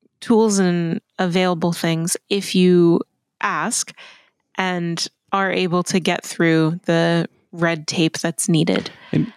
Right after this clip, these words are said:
Speaker 2: and one of
Speaker 1: Um,
Speaker 2: the biggest pieces of red tape, by the way, is that often docs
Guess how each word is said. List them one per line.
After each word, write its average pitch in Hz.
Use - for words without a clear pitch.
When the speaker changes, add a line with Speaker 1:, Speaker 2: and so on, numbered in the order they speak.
Speaker 2:
and 131
one 165
of 95
Speaker 1:
Um, -
Speaker 2:
the -
biggest 131
pieces 113
of 82
red 82
tape, -
by -
the 67
way, 107
is 92
that 85
often 123
docs 82